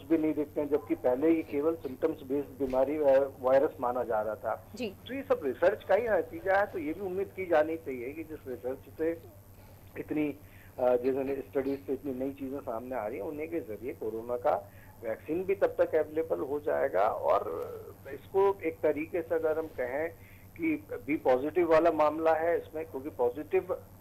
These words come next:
Speaker 1: इस सोच के जरिए भी आप ये देखें कि psychological, अ, corona का असर बहुत ज्यादा इस दुनिया में फैला हुआ है। कई psychological studies ये कहती हैं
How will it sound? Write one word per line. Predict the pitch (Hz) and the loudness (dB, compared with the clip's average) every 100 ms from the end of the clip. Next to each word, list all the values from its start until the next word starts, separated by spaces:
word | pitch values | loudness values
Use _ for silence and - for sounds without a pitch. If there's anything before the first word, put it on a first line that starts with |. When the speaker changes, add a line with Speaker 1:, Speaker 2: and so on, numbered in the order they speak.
| - - - | -20 -18 -8
Speaker 1:
इस | 147 | -8
सोच | - 151 175 190 | -6 2 2 2
के | - 190 | 2 4
जरिए | 165 151 160 | 6 4 4
भी | 165 170 | 2 4
आप | 120 135 190 | 6 6 4
ये | 175 | -2
देखें | 147 147 180 | -2 -6 -8
कि | 190 | -8
psychological, | - 127 123 139 165 185 190 214 | -2 0 2 2 0 -4 0 0
अ, | 214 175 - | 0 -4 -4
corona | 160 147 147 170 175 | -2 0 2 2 2
का | 170 | 4
असर | 156 151 160 | 4 4 -2
बहुत | - 147 139 | 2 0 4
ज्यादा | 131 131 | 2 2
इस | 139 | -2
दुनिया | 123 123 | -6 -4
में | 131 | -4
फैला | 120 107 107 | -2 -4 -2
हुआ | 104 113 | -2 -2
है। | - | -2
कई | 185 | -2
psychological | 190 175 196 196 202 208 | 2 2 0 -2 -4 -6
studies | 185 - 190 190 180 | -6 -8 -8 -6 -6
ये | |
कहती | 180 147 139 165 | 0 2 2 0
हैं | 160 180 | -2 -4